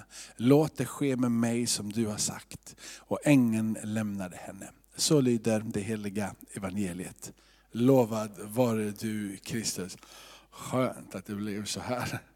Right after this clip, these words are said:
Det var lite läskigt där ett tag. Jag tänkte: 'Vad ska jag säga om detta?' Så för jag inte läste så bra, så var det för att jag tänkte: 'Vad ska jag säga?' <clears throat> Ja, så kan det vara, hörni. Men du, mäktiga,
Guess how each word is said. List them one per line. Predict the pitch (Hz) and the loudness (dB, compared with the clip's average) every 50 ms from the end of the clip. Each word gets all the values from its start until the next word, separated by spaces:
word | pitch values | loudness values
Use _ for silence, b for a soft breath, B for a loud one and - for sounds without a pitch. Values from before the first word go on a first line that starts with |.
| b b b b b b b b b b b b b b b _ _ | b b b b b b b b b b b b b b b _ _
Det | - - 104 92 101 92 - - - - - - | -12 -10 -8 -8 -8 -10 -12 -14 -18 -18 -14 -10
var | - 120 | -8 -8
lite | 113 - 110 | -6 -6 -4
läskigt | 110 127 127 - - - - 98 - | -4 0 0 0 0 0 -2 -4 -4
där | - 139 | -2 -2
ett | 120 - | -2 -2
tag. | - 120 90 92 110 | -4 -6 -6 -4 -6
Jag | 120 131 123 | -6 -6 -6
tänkte: | - 151 135 117 - 120 | -6 -6 -6 -6 -6 -8
'Vad | 123 - | -10 -8
ska | - - | -10 -10
jag | 113 110 | -8 -6
säga | - - - 170 165 123 101 95 135 147 | -4 -2 0 0 0 -2 -2 -2 -4 -4
om | 160 170 | -4 -4
detta?' | 165 175 175 165 156 - 131 113 | -2 -2 -2 -2 -2 -4 -4 -2
Så | 117 135 135 135 139 - - - - | 0 0 0 0 0 -2 -6 -12 -6
för | - 147 | -2 2
jag | 147 151 | 2 2
inte | 156 147 143 135 | 2 2 0 2
läste | 135 147 180 180 160 123 113 - - - 139 | 4 4 4 4 2 2 0 -2 -2 -2 -2
så | - - 185 | -4 -2 0
bra, | 185 185 151 135 | 2 2 2 2
så | 113 - 165 | 2 0 0
var | |
det | 143 | 0
för | - 135 | 0 -2
att | 117 - | -4 -4
jag | 135 - | -4 -2
tänkte: | - 160 143 127 - 123 | 0 0 0 0 -2 0
'Vad | 127 127 120 | 0 2 0
ska | - - 135 | 0 -2 -4
jag | 120 | -2
säga?' | - - 151 139 113 107 123 - B B B B B B B B B B B B B B B B _ _ _ | -2 -2 -2 -2 -2 -2 -4 -6 B B B B B B B B B B B B B B B B _ _ _
<clears throat> | - - 180 160 - - - _ _ _ - | -2 0 0 -2 -2 -6 -14 _ _ _ -14
Ja, | - 101 113 110 - _ _ _ _ _ - - _ _ | -12 -10 -10 -12 -14 _ _ _ _ _ -20 -20 _ _
så | - - 120 107 | -18 -16 -12 -6
kan | - 135 | -2 0
det | 143 | 2
vara, | 151 170 156 135 123 98 - - - _ _ _ _ _ - - | 4 4 4 2 0 -2 -4 -8 -18 _ _ _ _ _ -18 -12
hörni. | - - 110 117 107 - _ _ B B B B B B - | -10 -10 -8 -8 -10 -10 _ _ B B B B B B -2
Men | 147 156 | 0 4
du, | 156 160 175 196 185 B B B B B B | 6 6 6 4 2 B B B B B B
mäktiga, | - 165 202 202 - - - 160 160 156 151 | -2 0 0 0 -2 -4 -2 2 2 2 2